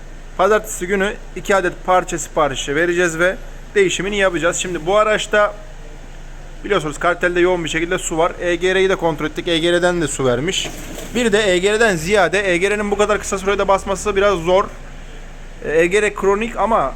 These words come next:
E G R'den haricinde bir tane daha parçamız var. Şimdi ilk olarak bir aracın altına bir geçelim. Bakın ben size şimdi paylaşacağım durumu. Şöyle ki buraya tuttum. Bakın izleyin şimdi.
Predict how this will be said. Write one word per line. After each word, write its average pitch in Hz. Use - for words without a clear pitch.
E 175
G 185
R'den 214
haricinde 180
bir 208
tane 190
daha 190
parçamız 135
var. 208
Şimdi 156
ilk 196
olarak 196
bir 208
aracın 190
altına 185
bir 190
geçelim. 196
Bakın 160
ben 151
size 151
şimdi 160
paylaşacağım 156
durumu. 156
Şöyle 147
ki 175
buraya 156
tuttum. 143
Bakın 139
izleyin 143
şimdi. 135